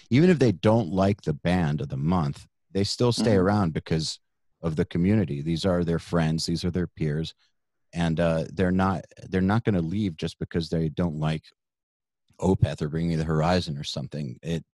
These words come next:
Speaker 2: Yeah.
Speaker 1: also, we try to get through their heads that to only work on bands that you like is a complete luxury. So
Speaker 2: Yeah.
Speaker 1: you should be open to working on anything you can. And it, with the community understanding that,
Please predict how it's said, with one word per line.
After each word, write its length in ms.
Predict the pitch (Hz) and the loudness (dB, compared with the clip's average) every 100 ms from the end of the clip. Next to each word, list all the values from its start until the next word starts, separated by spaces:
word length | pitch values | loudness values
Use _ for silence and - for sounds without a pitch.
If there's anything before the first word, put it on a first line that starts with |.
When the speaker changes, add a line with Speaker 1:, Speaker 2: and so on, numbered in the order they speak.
| _ - - | _ -16 -10
Speaker 2:
Yeah. 80 | - - | -10 -6
Speaker 1:
also, 300 | - 147 123 | -2 0 2
we 140 | 110 107 | 2 4
try 160 | 117 | 2
to 60 | 98 | 2
get 240 | 101 98 _ _ - | 2 0 _ _ -4
through 140 | 104 | 0
their 140 | 92 | 2
heads 320 | 80 110 104 - | 2 2 0 -2
that 240 | 80 - _ _ _ _ _ - | -4 -6 _ _ _ _ _ -4
to 260 | 98 92 - | -2 -2 0
only 280 | 110 117 | 0 0
work 300 | 98 101 104 | 0 0 0
on 140 | 92 82 | -2 -2
bands 280 | 90 87 92 | -2 -2 -4
that 100 | 67 | -4
you 100 | 78 | 0
like 300 | 82 110 82 | 2 2 0
is 120 | - | -4
a 120 | 76 - | -6 -6
complete 420 | 80 - 98 - | -8 -4 -4 -2
luxury. 520 | 76 82 - 64 62 | -2 -2 -4 -10 -8
So 320 | - 80 73 71 _ _ _ _ _ _ - | -6 -4 -4 -4 _ _ _ _ _ _ -14
Speaker 2:
Yeah. 200 | - 90 | -6 -4
Speaker 1:
you 40 | 104 | -2
should 160 | 143 | 0
be 140 | 120 92 | 2 2
open 320 | 101 98 82 | 2 2 0
to 100 | 85 | 0
working 380 | 85 85 87 80 | -2 -2 -2 -4
on 120 | 73 - | -4 -4
anything 560 | 90 87 80 78 73 76 _ _ _ _ _ | 0 0 0 -2 -4 -6 _ _ _ _ _
you 120 | 85 | -8
can. 440 | - 82 65 64 - - | -4 -4 -4 -8 -12 -6
And 180 | 82 73 _ | -6 -6 _
it, 120 | 104 107 _ _ _ _ 110 | -18 -18 _ _ _ _ 2
with 280 | 135 139 - - | 2 2 -6 -8
the 180 | 120 - | -6 0
community 540 | 107 113 117 98 85 | 4 6 6 4 2
understanding 680 | 101 95 80 107 117 87 69 | 0 0 0 2 2 2 -2
that, 240 | 67 71 | -4 -6